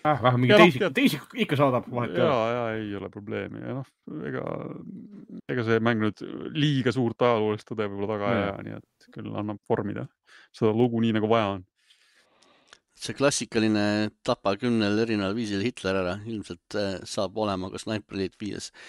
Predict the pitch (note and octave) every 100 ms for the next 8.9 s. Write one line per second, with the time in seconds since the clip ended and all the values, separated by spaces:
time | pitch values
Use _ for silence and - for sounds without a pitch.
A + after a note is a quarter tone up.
0 | - - C3 - B2+ C3+ A2 - - C#3+
1 | A#2+ C3 - G#2 A#2+ A2+ - G#2+ G#2 -
2 | F#2+ G2 F2+ G#2 G2 - _ _ - -
3 | - - - - _ _ - F2+ F#2 -
4 | F#2+ F#2+ F#2 F#2 F#2+ - G2+ F#2+ - -
5 | _ _ - _ _ _ _ - - -
6 | - - _ _ _ _ - F3+ F3 F3
7 | E3+ C#3+ - - A#3+ A3+ G3 F3 G3 -
8 | F3 F3+ E3+ - A3 G#3 F#3 F#3+ A3